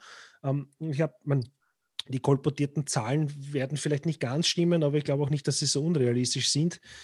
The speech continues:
Zweitausendneun, ähm, wie er bei,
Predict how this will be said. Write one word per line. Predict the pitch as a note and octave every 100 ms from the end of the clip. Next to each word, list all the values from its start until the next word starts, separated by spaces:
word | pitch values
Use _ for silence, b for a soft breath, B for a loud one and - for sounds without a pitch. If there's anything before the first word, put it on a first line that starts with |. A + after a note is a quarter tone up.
| B B -
Zweitausendneun, | C#3 C#3 D#3 E3 E3 C3 C#3+ A3 - -
ähm, | D#3 D3 D3 D3+ D#3 D#3+
wie | C3+ D3
er | D3+ D#3
bei, | - C#3 C#3 C#3+ D3+